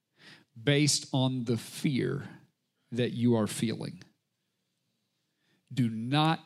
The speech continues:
make snap decisions because you are scared.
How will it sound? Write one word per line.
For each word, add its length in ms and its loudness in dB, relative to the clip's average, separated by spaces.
make 560 0
snap 760 2
decisions 1300 4
because 400 2
you 140 6
are 80 4
scared. 560 0